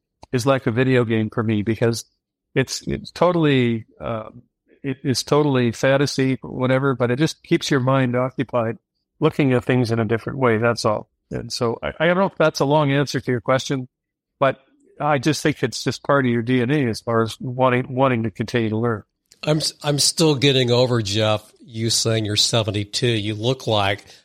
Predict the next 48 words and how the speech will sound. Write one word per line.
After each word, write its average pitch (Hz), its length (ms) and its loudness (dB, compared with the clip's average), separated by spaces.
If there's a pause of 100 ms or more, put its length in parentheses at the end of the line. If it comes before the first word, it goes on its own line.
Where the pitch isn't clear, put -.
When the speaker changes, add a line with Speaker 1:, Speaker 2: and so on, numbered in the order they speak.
(160)
Speaker 2:
you 117 100 -6
could - 180 -4
pass 110 340 0
for - 180 -6
fifty-two. 101 920 -4
I, 104 320 -4
I 104 60 -6
kid 120 360 -4
you 113 140 -2
not. 107 440 -2 (320)
<laughs> - 300 -20
Real 175 200 4
quickly, 135 600 0
real 147 200 0
quickly 143 380 0
before 117 300 -2
I 117 60 2
move 117 240 -2
on, 104 440 -2 (340)
what 180 120 0
was 175 160 2
your 135 100 0
first 139 280 0
impressions 117 680 -2
of 104 400 -4
the 110 160 -2
strategic 113 480 -4
co-, 110 220 -4 (220)
strategic 113 480 -4
coach? 104 480 -4 (120)
Speaker 1:
Well, 147 140 4
we, 175 220 2
uh, 139 200 -8
we 160 220 0
had 185 140 2
an 139 120 0
inside 135 360 0
track, 117 520 0
uh, 110 420 -2
with 120 320 -4
strategic 117 480 -2
coach 117 240 0
for - 80 -2
a 113 80 4
long 107 180 0
time 107 320 0
because, 113 460 -2
uh, 107 220 2